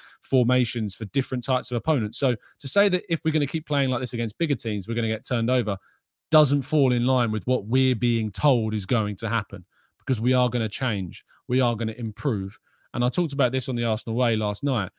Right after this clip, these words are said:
If you look at Manchester City at the start of last season, uh, uh, Pep Guardiola was doing loads of tweaking. He was doing loads of,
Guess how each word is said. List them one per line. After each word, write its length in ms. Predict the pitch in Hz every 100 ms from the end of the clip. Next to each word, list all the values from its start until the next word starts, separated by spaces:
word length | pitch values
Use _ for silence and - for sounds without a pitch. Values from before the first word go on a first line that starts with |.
| _ -
If 80 |
you 60 | 143
look 180 | 175 190
at 60 |
Manchester 420 | 170 160 151 139 135
City 360 | 156 - 120
at 60 | 110
the 40 |
start 360 | - - 135 131
of 100 | 120
last 280 | 127 120 -
season, 440 | 131 98 95 98 - _ _
uh, 120 | 120 120
uh, 280 | 110 104 123 147 -
Pep 180 | 175
Guardiola 460 | 160 139 123 123 117
was 160 | 107 98
doing 280 | 110 107
loads 260 | 113 165 185
of 100 | 185
tweaking. 680 | - 185 165 170 165 170 160 _ _ -
He 100 | 117
was 120 | 110
doing 320 | 120 113 110
loads 460 | 127 147 175 156 165
of, 340 | 165 143